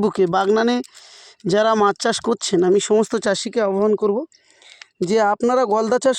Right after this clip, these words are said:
করুন আমাদের এই অফিস থেকে, বাগনান ওয়ান ব্লক অফিস যেটা রয়েছে খাজুটি হাই মাদ্রাসার পাশে। আপনারা এখানে এসে যোগাযোগ করলে আপনাদের কিন্তু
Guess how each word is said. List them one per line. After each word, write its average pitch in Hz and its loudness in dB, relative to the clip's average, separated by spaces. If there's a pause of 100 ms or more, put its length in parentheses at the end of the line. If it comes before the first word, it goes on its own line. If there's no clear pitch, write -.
করুন 285 2 (320)
আমাদের 233 2 (240)
এই 233 2 (440)
অফিস 226 0 (100)
থেকে, 185 0 (100)
বাগনান 185 2 (140)
ওয়ান 220 2 (800)
ব্লক 233 0 (120)
অফিস 226 -2 (120)
যেটা 226 2 (100)
রয়েছে 226 2 (240)
খাজুটি 185 -2 (140)
হাই 185 0
মাদ্রাসার 190 -2
পাশে। 175 -4 (1160)
আপনারা 240 0 (280)
এখানে 262 0 (100)
এসে 269 -2 (100)
যোগাযোগ 220 0 (100)
করলে 254 2 (680)
আপনাদের 247 0
কিন্তু 269 2